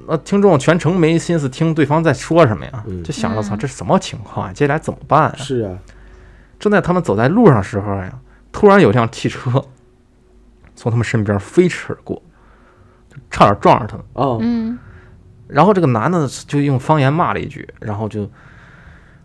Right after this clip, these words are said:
Speaker 1: ：“你他妈差点撞上我啊！”
Speaker 2: 啊。
Speaker 1: 生气了啊，然后就把听众就往那个女人身上推，
Speaker 2: 啊。
Speaker 1: 一下就窜出去了，
Speaker 2: 嚯。
Speaker 1: 原地窜上去了。
Speaker 2: 哎呦。
Speaker 1: 就追那辆车，就跟闪电侠似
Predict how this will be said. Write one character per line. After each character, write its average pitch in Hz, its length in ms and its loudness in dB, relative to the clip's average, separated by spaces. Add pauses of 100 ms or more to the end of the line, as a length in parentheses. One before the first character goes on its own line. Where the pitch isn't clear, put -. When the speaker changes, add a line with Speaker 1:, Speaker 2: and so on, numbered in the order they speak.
(220)
Speaker 1:
：“你 - 80 -20
他 - 80 -20
妈 - 60 -16
差 - 180 -8
点 - 140 -8
撞 156 180 6
上 107 80 6
我 104 60 4
啊！” 131 280 6 (140)
Speaker 2:
啊。 113 260 -8
Speaker 1:
生 - 160 -12
气 107 200 -6
了 92 100 -4
啊， 113 320 -4 (400)
然 95 100 -14
后 95 60 -12
就 107 100 -2
把 110 120 -4
听 117 200 -4
众 110 120 0
就 104 80 0
往 95 180 -4
那 104 140 0
个 101 80 -2
女 98 100 -4
人 95 140 -6
身 113 160 -6
上 101 160 -4 (200)
推， 147 360 -2
Speaker 2:
啊。 131 240 -10 (400)
Speaker 1:
一 135 100 0
下 175 180 6
就 110 120 2
窜 110 360 0
出 101 80 -2
去 - 120 -10
了， - 100 -18 (140)
Speaker 2:
嚯。 110 60 -4
Speaker 1:
原 156 120 4
地 156 80 2
窜 - 260 -6
上 87 120 -16
去 - 60 -20
了。 - 60 -20 (260)
Speaker 2:
哎 175 80 -2
呦。 147 260 0
Speaker 1:
就 - 80 -16
追 135 160 4
那 123 60 6
辆 104 120 2
车， 98 220 -4
就 110 60 -2
跟 123 80 -2
闪 117 120 -4
电 101 140 -2
侠 95 160 -4
似 110 160 0